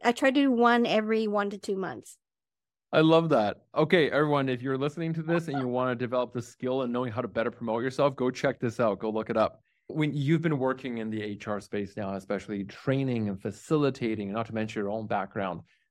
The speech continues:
Speaker 2: for several years now, what would you say are some of the biggest challenges that you see in this field right now?
Speaker 1: I think the human resources professionals need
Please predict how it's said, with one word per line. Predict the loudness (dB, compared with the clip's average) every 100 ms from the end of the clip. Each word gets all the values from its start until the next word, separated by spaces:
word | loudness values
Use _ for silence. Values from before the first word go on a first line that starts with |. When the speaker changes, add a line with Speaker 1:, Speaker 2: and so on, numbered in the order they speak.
| _
Speaker 2:
for | -8
several | -4 -2 0 -2
years | 0 0 0 0
now, | 0 -2
what | 0 2 2
would | 0 -2
you | -4
say | -4 -2 0 4 2 2
are | 2 2 2 -2 _ _ _ _ _ -6
some |
of | -2
the |
biggest | 0 -2 -4
challenges | -10 -8 -6 -4 -6 -8 -10 -8
that | -8
you | -8
see | -6 -6
in | -4
this | -6
field | -4 -4 -4
right | -8
now? | -8 -10 -14 _ _ -2
Speaker 1:
I | -2
think | -2 -2 0 0 -4 _ _ -6
the | 0 2 2 -4 -4
human | 2 4 4
resources | 0 -2 -2 -2 -2 -2 -4 -4 -6 -14
professionals | -14 -10 -6 -6 -4 -2 -2 -4 -8 -4
need | 0 2 0 -2